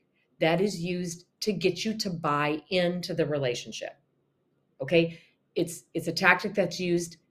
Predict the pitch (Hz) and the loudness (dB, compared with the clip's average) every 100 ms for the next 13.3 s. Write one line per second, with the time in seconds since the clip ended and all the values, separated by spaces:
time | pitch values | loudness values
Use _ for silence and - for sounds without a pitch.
0 | - 196 202 202 202 196 202 190 170 165 | -2 2 4 4 2 0 0 0 2 4
1 | 156 - 151 139 123 120 135 - 139 - | 4 4 -2 0 -2 -4 -6 -10 -8 -10
2 | - _ _ _ _ _ _ _ _ _ | -10 _ _ _ _ _ _ _ _ _
3 | _ - 147 151 160 220 302 _ _ _ | _ -8 0 4 4 4 0 _ _ _
4 | _ _ _ - 170 214 135 - _ _ | _ _ _ -12 4 4 4 -2 _ _
5 | - 190 175 - 220 226 220 208 190 180 | -4 -4 -4 0 0 2 2 4 4 2
6 | 170 185 165 160 156 - 147 143 151 143 | 0 -2 0 0 -2 -2 -4 -4 -4 -6
7 | - - _ - 165 160 151 - 165 165 | -8 -16 _ 2 2 4 -2 -6 -2 -2
8 | 190 202 202 170 151 - 151 185 185 190 | 2 2 2 0 0 -2 -2 4 6 6
9 | 165 139 135 147 - 185 - - 160 185 | 4 0 -2 -4 -4 -6 -6 -8 -4 -4
10 | 180 214 196 151 139 123 - 127 123 - | 0 2 2 0 -2 -6 -6 -6 -6 0
11 | 165 165 165 151 180 180 156 147 - _ | 2 2 0 0 0 0 -2 -6 -12 _
12 | - 180 180 160 160 156 151 - 214 208 | -6 -4 0 -2 0 -2 -2 -6 -2 0
13 | 156 165 | 0 -4